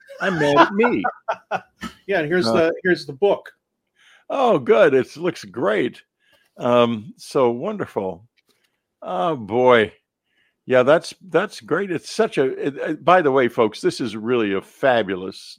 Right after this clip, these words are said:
Speaker 1: deal. We're joking about it a lot, but it's one of the most wonderful
Speaker 2: Very cool.
Speaker 1: things that's been done. Oh, there he is. Looking, they see the white moth and the everything. It's so pretty. There's, uh, Ko the cat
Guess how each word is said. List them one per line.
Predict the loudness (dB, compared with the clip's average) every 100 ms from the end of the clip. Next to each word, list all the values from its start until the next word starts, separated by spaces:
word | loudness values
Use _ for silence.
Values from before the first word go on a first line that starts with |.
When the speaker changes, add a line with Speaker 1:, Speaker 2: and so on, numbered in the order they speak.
| -8
Speaker 1:
deal. | -4 -2 -2 -4
We're | -6
joking | -2 0 -2 -2 -4
about | -2 -2
it | -2
a | -2
lot, | 0 -2 -4 _ -20 -20 -16 0
but | 2
it's | 2 -4 -18 -20
one | -8 2 4
of | 4
the | 2
most | 2 -2 -4 _ _ -18
wonderful | -10 -2 0 0 0 -2
Speaker 2:
Very | -4
cool. | -2
Speaker 1:
things | -2 -2 -6
that's | -8 -8 -16
been | -4 -4 0
done. | 0 0
Oh, | 0 4 6 6
there | 6 6 6
he | 6
is. | 6 6 -2 _ _ _ _ _ -2
Looking, | -2 0 -2 0
they | 0 -2
see | -6 -2
the | 0
white | 4 4 4
moth | 2 6 8 8 4 -2
and | -4 2
the | 2 0 _ _ _ _ _ -6
everything. | -2 -2 0 -2 -2
It's | -4 0
so | 2
pretty. | 2 0 2
There's, | 2 0 -2 0
uh, | 4 4 2
Ko | 0 4 4
the | 2
cat | -6 -4 0 0